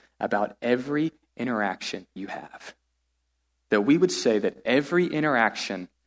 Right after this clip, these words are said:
is intentional. So I was talking to a student earlier this week, and,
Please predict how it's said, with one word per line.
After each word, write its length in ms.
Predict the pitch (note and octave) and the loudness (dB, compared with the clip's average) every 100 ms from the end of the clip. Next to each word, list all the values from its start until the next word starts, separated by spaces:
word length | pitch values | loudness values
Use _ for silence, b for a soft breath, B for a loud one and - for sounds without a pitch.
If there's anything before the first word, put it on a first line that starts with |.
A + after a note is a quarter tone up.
| _ _ | _ _
is 160 | G#2 G2 | -12 -12
intentional. 560 | F2+ - F#2+ - - - _ _ _ _ _ _ _ _ _ _ _ _ _ _ | -12 -12 -12 -12 -14 -20 _ _ _ _ _ _ _ _ _ _ _ _ _ _
So 100 | - | 2
I 20 | |
was 100 | A#2 | 6
talking 180 | B2+ B2 | 6 6
to 60 | C3 | 2
a 40 | |
student 440 | A#2+ D#3 C#3 A#2+ B2+ | 2 2 4 2 4
earlier 300 | C#3+ C#3 B2+ | 4 4 2
this 180 | B2 - | 0 2
week, 300 | C#3+ A#2+ - | 2 2 0
and, 220 | A2 G#2+ | 0 0